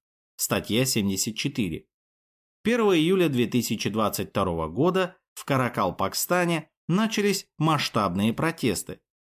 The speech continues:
Сперва в столице республики, городе Нукусе. Позже они перекинулись на Чимбай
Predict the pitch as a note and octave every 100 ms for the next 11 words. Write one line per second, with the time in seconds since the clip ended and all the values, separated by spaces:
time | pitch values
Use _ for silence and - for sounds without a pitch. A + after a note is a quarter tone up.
0 | - - - A#2+ D#3 F#3 - F#3+ A3 D3
1 | G#2 F#2 F#2+ - G#2+ F2+ - F2+ F#2 C3+
2 | C3+ B2+ B2 - _ - D3 E3 F#3+ C#3+
3 | G#2 - - _ _ _ _ _ - D#3+
4 | F#3+ G3 F#3+ F3+ C#3+ G#2 F2+ - B2+ B2
5 | A#2 - A2 G2+ - F#2 F2 B2+ C3+ C3+